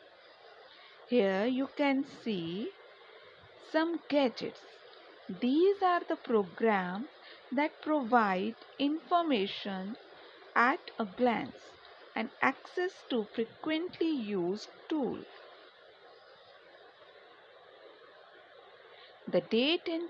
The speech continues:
time can be seen at the bottom right corner of the taskbar. It keeps on working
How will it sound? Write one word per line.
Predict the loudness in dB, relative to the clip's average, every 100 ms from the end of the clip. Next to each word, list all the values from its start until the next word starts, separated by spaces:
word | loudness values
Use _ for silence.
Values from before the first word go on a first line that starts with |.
| -2
time | 0 2 0 -4 -8 -12 -16 -20 -20 -8
can | -2 0 0
be | 0 0 -2 -4
seen | -2 -2 -4 -8 -12 -20 -20 -6 0
at | 0 2
the | -2
bottom | 0 0 2 0 0 -2 -2 -2
right | 0 0 -2 -6
corner | 0 2 2 0 -2 -2 -6 -6
of | -4 -4 -6
the | -6 -6 -8 -4
taskbar. | 0 -2 -4 -16 -12 -12 -12 -18 -20 -20 -20 -20 -16 -10
It | -10 -8 -2
keeps | 0 0 -2 -10 -16 -20 -20 -2
on | 2 4 2 2
working | 4 2 0 -8 -8 -8